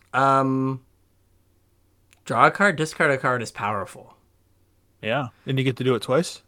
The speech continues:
Speaker 1: Yeah, once it comes in and when it dies. Like, now, this effect is way more common in blue, but, like, think about Rafine's Informant.
Speaker 2: Mm-hmm.
Speaker 1: Right, this is kind of bizarro Rafine's Informant,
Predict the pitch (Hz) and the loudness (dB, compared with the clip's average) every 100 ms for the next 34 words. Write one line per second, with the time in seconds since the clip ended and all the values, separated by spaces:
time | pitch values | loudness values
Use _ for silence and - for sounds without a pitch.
0 | _ _ _ 135 143 127 123 135 - 127 | _ _ _ 4 6 6 4 0 -2 -6
1 | 131 147 131 123 131 123 131 117 117 113 | -2 0 0 0 -2 -2 -2 -4 -2 -4
2 | 107 120 113 107 _ _ _ _ _ _ | -4 -6 -6 -8 _ _ _ _ _ _
3 | _ _ 165 160 147 160 175 175 - 175 | _ _ 6 6 8 2 0 0 4 2
4 | 165 127 135 147 147 139 - 143 135 127 | 0 -2 2 2 2 -2 6 6 6 0
5 | 117 113 113 113 120 165 226 _ _ _ | -2 -4 -4 -2 0 0 -2 _ _ _
6 | _ _ _ _ _ _ - 147 147 143 | _ _ _ _ _ _ -2 2 4 2
7 | - 151 175 185 151 139 151 147 131 123 | 0 0 4 4 4 -2 -2 -2 -2 -6
8 | 110 92 92 - _ _ _ _ _ _ | -8 -10 -12 -18 _ _ _ _ _ _
9 | _ _ _ 131 120 120 147 151 - 170 | _ _ _ -8 -6 0 2 2 4 4
10 | 160 135 127 123 123 135 135 143 151 147 | 4 0 0 0 2 4 4 2 -2 -2
11 | 143 143 151 147 156 | -2 -4 -2 -2 -2